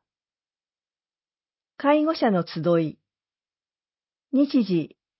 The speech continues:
七月三日、金曜、十四時から十五時三十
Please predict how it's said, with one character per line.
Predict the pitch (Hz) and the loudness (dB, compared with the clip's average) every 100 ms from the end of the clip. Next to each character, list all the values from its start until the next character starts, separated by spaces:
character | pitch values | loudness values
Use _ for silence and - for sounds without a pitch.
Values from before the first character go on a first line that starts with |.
| _ _ _ | _ _ _
七 | - - 277 | -10 -2 0
月 | 277 277 254 | 0 0 0
三 | 240 - - | 0 -2 -4
日、 | 196 190 - _ _ - | -2 -2 -4 _ _ -4
金 | 262 277 269 | 2 4 6
曜、 | 262 240 160 139 _ _ _ _ _ _ _ - | 6 4 4 0 _ _ _ _ _ _ _ -4
十 | 269 320 | 2 4
四 | 285 226 | 4 4
時 | 185 | 0
か | 175 156 | 0 0
ら | 143 135 - _ _ - | 0 -4 -12 _ _ -2
十 | 285 302 | 2 4
五 | 233 | 4
時 | 170 | 0
三 | 170 208 214 | -2 0 0
十 | 202 | 0